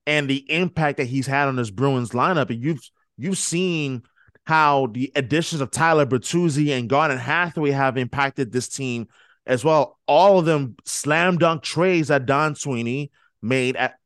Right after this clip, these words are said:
at or after the trade deadline. So the question that I would pose to you is, who do you foresee, like, being slipped out of the lineup for the Bruins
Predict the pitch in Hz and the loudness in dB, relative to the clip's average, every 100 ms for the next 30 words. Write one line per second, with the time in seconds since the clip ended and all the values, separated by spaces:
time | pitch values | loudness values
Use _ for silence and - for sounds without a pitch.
0 | - 127 135 147 - 139 139 - 123 123 | -4 0 0 -2 0 2 2 2 -2 -2
1 | 139 135 127 143 143 147 185 127 85 80 | -2 -2 -2 -2 0 2 2 0 -6 -10
2 | - _ _ _ - - 175 165 156 156 | -16 _ _ _ -10 0 2 4 4 2
3 | - 165 - - 233 285 320 269 214 175 | -4 -6 -2 2 2 2 0 0 2 4
4 | 160 - 156 151 - 139 131 127 117 - | 2 2 0 0 -2 -2 2 2 0 -4
5 | - _ _ _ _ _ _ _ _ - | -20 _ _ _ _ _ _ _ _ 2
6 | 254 381 311 302 - 226 - 208 254 240 | 6 6 6 4 2 0 2 0 2 4
7 | 180 160 143 _ _ _ - 120 220 196 | 4 4 2 _ _ _ -6 0 2 2
8 | - 208 208 202 202 165 147 175 240 196 | 2 2 4 4 4 4 6 4 4 2
9 | 160 143 151 226 220 175 - | 0 2 2 4 2 0 -4